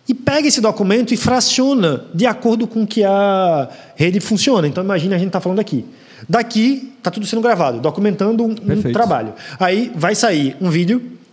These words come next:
Speaker 1: vai sair o podcast, vai sair, pode sair aqui um texto de aprofundamento lá no blog, vai sair algumas frases legais pra tu postar,
Speaker 2: Perfeito.
Speaker 1: vai sair coisas pro Stories, ou seja, de uma tacada só, você conseguiu produzir inúmeros conteúdos pra vários canais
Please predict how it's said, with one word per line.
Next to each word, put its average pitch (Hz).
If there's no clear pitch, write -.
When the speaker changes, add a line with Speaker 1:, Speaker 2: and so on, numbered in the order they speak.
Speaker 1:
vai 170
sair 170
o 160
podcast, 185
vai 185
sair, 185
pode 214
sair 208
aqui 196
um 214
texto 185
de 202
aprofundamento 190
lá 156
no 185
blog, 165
vai 226
sair 220
algumas 220
frases 190
legais 190
pra 190
tu -
postar, 170
Speaker 2:
Perfeito. -
Speaker 1:
vai 214
sair 233
coisas 214
pro 240
Stories, 190
ou 226
seja, 139
de 160
uma 226
tacada 233
só, 190
você 180
conseguiu 220
produzir 208
inúmeros 277
conteúdos 214
pra 254
vários 214
canais 196